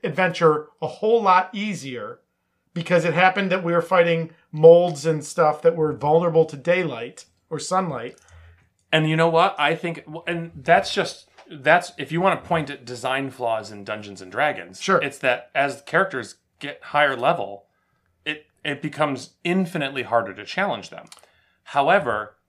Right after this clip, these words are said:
Speaker 2: there is a reward to how much creativity goes into the problem solving.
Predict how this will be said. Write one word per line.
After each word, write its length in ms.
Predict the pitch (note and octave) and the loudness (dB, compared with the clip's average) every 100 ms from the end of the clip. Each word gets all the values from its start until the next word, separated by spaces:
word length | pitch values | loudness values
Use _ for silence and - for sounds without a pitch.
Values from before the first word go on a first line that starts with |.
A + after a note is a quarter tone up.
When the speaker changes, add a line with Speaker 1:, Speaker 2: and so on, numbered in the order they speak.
| _ - | _ -6
Speaker 2:
there 180 | C#3 | -2
is 140 | C#3 B2 | -2 -4
a 40 | |
reward 760 | A#2 A#2 A2+ F#3+ C#3+ G#2+ A2 C3+ _ _ _ _ _ | -6 -6 -4 0 0 0 -6 -10 _ _ _ _ _
to 680 | - B2+ A#2 A2+ A2+ A#2 A#2 _ _ _ | -6 -4 -2 -4 -4 -6 -8 _ _ _
how 300 | - C3+ C3 | -6 0 0
much 640 | C3 B2 B2 - - - - _ _ _ _ _ _ _ _ _ _ _ | 2 0 -2 -4 -12 -14 -18 _ _ _ _ _ _ _ _ _ _ _
creativity 720 | - - D#3 D#3 D3+ D#3+ D3 C3 | -18 -6 -2 -2 -4 -8 -6 -4
goes 260 | B2+ B2 | -4 -4
into 120 | A#2 | -8
the 60 | G#2 | -12
problem 340 | - G2 G2 F#2+ | -4 -4 -4 -12
solving. 340 | - - - | -14 -14 -18